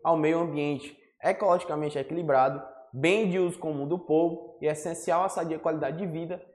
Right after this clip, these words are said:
impondo-se ao poder público e à coletividade o dever de defendê-lo e preservá-lo para os pre-, as presentes e futuras gerações." Essa é a regra geral, artigo duzentos e vinte e cinco.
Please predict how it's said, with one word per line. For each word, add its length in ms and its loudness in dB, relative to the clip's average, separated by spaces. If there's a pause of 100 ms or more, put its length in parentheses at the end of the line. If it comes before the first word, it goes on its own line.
(220)
impondo-se 540 -2
ao 100 4
poder 340 0
público 300 -2
e 20 -2
à 60 0
coletividade 640 0
o 60 -2
dever 260 0
de 100 -4
defendê-lo 600 0
e 60 0
preservá-lo 840 0 (300)
para 180 0
os 80 -8
pre-, 200 -4
as 160 -2
presentes 520 -2
e 40 -10
futuras 420 -4
gerações." 640 0 (280)
Essa 180 -14
é 20 -8
a 40 -6
regra 240 -2
geral, 340 0 (520)
artigo 200 -12
duzentos 220 -6
e 40 -10
vinte 120 -10
e 40 -18
cinco. 240 -10